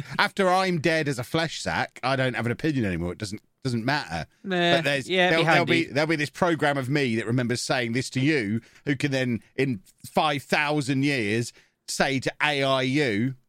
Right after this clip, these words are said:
Speaker 2: "I'm still really glad this happened. This is really cool. I'm, it's five thousand years later, and look at, look at me. I'm still talking about how great this is. This is wonderful."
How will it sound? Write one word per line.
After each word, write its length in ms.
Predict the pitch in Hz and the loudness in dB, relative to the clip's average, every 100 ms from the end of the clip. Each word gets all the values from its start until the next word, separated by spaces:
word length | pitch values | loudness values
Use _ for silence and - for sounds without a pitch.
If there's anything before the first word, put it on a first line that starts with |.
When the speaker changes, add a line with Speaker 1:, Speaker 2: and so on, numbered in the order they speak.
| _ | _
Speaker 2:
"I'm 100 | 123 | -8
still 220 | - 180 | -4 -2
really 220 | 113 107 | 0 0
glad 220 | 92 123 104 | 0 -2 -2
this 120 | 104 | -4
happened. 280 | 135 - 87 | -4 -2 -6
This 120 | 113 | -4
is 100 | 113 | -2
really 180 | 113 113 | -2 -2
cool. 340 | - 131 76 - | -2 -2 -2 -4
I'm, 220 | 110 98 - _ - | -4 -4 -6 _ -12
it's 140 | 113 | -4
five 220 | 165 135 | -2 -2
thousand 380 | - 131 113 117 | 0 -2 -2 -2
years 240 | 123 120 117 | 0 0 0
later, 440 | 143 120 90 82 | -2 -2 -6 -6
and 200 | 104 107 | -6 -4
look 180 | 131 - | -2 -4
at, 80 | - _ _ | -8 _ _
look 220 | 175 - | -4 -2
at 80 | - | -4
me. 220 | 104 82 - _ | -4 -4 -8 _
I'm 80 | - | -8
still 220 | - 151 | -4 -4
talking 360 | - 160 147 131 | -2 -2 -2 -2
about 220 | 110 101 | 0 0
how 100 | 113 | -2
great 300 | 147 139 - | -2 -2 -4
this 180 | 107 101 | -6 -4
is. 260 | 78 69 | -4 -4
This 160 | - 110 | -10 -12
is 80 | 113 | -4
wonderful." 560 | 131 117 104 78 71 | -2 -2 -6 -6 -8